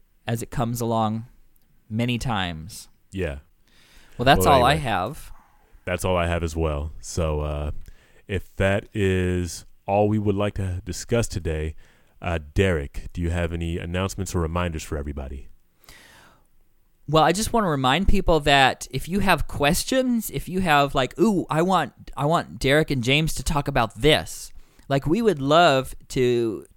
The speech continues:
Speaker 1: to feed all of the things that you, you're c-, curious about, right? Because I could talk about anything for hours and hours and hours, but I wanna talk about stuff that actually has an impact on people,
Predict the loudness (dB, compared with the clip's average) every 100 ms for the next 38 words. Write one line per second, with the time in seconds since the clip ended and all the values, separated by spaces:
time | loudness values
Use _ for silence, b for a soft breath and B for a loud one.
0 | _ -10 -10 -8 -8 -6 -6 -4 -4 -4
1 | 4 6 6 4 -2 -2 -2 -2 -4 -8
2 | -8 -4 -2 -4 -4 -4 -4 -14 -8 2
3 | 2 2 -2 -4 -4 -6 -10 -4 -4 -4
4 | -12 b b b -2 4 4 4 4 4
5 | 6 4 4 2 0 -2 -4 -4 -6 -4
6 | 2 4 4 2 0 0 0 -2 2 4
7 | 2 -4 -14 -18 B B B B -18 -20
8 | 0 4 6 6 4 2 0 2 2 2
9 | -2 -4 0 2 2 -2 -6 -2 2 2
10 | 2 -2 -2 -2 -6 -2 -2 -2 -4 0
11 | 0 2 0 0